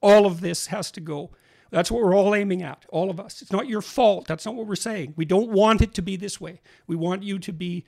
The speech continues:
there for each other in every possible way. And they sorted it out over two years. And there's,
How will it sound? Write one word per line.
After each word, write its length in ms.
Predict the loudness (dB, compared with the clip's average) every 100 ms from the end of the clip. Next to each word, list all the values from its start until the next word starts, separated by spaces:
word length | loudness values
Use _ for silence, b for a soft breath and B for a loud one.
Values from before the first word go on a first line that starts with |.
| _
there 320 | -2 2 2
for 160 | 2 -4
each 160 | -4 -4
other 180 | -4
in 100 | -6 -2
every 320 | -2 0 -4
possible 480 | -2 -4 -6 -10 -8
way. 240 | -8 -10 _ b b b b
And 100 | 0
they 120 | 0
sorted 420 | 0 0 0 -4
it 120 | -6
out 180 | -6 -6
over 220 | -6 -8
two 220 | -8 -8 -4
years. 520 | -4 -4 -6 -10 -18 _ _ -6
And 180 | -4 -2
there's, 300 | -4 -6